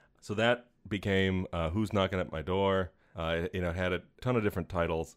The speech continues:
But, you know, when you watch it, it's in black and white. It's very sort of experimental. And, um,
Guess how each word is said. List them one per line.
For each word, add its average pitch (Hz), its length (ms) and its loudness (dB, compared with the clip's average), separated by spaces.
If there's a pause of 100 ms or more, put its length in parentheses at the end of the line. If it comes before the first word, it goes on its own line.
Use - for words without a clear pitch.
(440)
But, 98 180 -2
you 110 80 2
know, 98 180 2 (100)
when 110 140 0
you 107 80 0
watch 117 260 4
it, 113 60 0
it's - 100 -6
in 95 60 2
black 95 240 4
and 95 80 2
white. 87 340 4
It's 78 140 -8
very 101 260 0
sort 101 160 -2
of 87 80 -2
experimental. 82 840 0 (640)
And, 82 460 0
um, 80 480 0